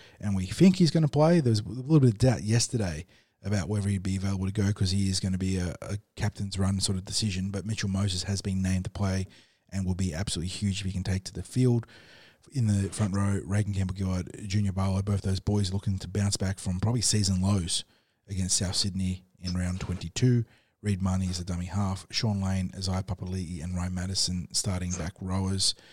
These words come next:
On the bench, Ofaki Ogden, he'll get his second N R L cap as an Eel with a chance to impress against his former employers.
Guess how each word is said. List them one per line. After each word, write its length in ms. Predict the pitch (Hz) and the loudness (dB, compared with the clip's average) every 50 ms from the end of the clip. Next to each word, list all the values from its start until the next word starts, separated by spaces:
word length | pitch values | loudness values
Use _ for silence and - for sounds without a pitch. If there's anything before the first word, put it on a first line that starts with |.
| - - - _ - | -20 -20 -20 _ -2
On 120 | 107 117 107 | 0 0 0
the 80 | 101 | 2
bench, 340 | 98 107 101 95 95 - - | 2 0 0 0 -2 -6 -6
Ofaki 440 | - - 107 95 - 95 95 104 - | -4 -4 -4 -4 -4 -4 -6 -6 -4
Ogden, 420 | - 107 113 104 101 101 98 98 | -2 -2 -2 0 0 -2 0 0
he'll 120 | 95 110 104 | 0 0 0
get 140 | 104 101 | 0 0
his 120 | 95 90 - | 0 0 0
second 320 | - - 98 - 101 92 | 2 2 2 0 0 -2
N 120 | - 98 95 | 0 0 0
R 100 | 95 95 | 0 0
L 100 | 95 104 | 0 -2
cap 240 | - 104 95 - | -2 -4 -4 -2
as 140 | 80 92 90 | -2 -4 -4
an 120 | 90 85 - - - | -4 -6 -6 -6 -2
Eel 340 | 101 101 98 95 92 92 - - - _ _ _ _ _ - | -2 0 2 0 0 -2 -4 -8 -20 _ _ _ _ _ -16
with 120 | 113 92 | -8 -6
a 180 | 98 92 90 82 | -4 -4 -4 -2
chance 360 | - - 117 107 98 92 - | -2 0 0 2 2 2 0
to 180 | - - 98 - | 0 0 -2 0
impress 380 | 95 95 - - 104 101 - - | -2 -2 0 2 2 2 2 2
against 200 | 101 98 92 98 | 0 0 0 0
his 140 | 95 92 | -2 -2
former 320 | - - - 104 98 95 92 | -4 -2 -2 0 0 2 0
employers. 560 | 92 - - - 131 135 135 131 131 - | -2 -2 -2 0 2 2 2 2 2 0